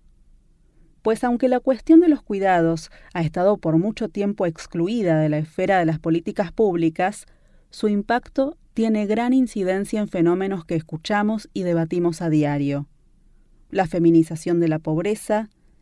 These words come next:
las desigualdades sociales, el desempleo y la informalidad, la brecha salarial,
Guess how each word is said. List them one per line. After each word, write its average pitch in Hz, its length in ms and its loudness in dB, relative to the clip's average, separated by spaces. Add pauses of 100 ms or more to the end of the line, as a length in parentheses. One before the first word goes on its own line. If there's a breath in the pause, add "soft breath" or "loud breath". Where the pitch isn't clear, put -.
(220)
las 180 200 -2
desigualdades 156 680 -2
sociales, 175 840 -2 (600)
el 175 160 2
desempleo 165 680 2
y 175 40 0
la 165 80 2
informalidad, 160 920 0 (680)
la 185 240 2
brecha 208 320 -2
salarial, 160 840 0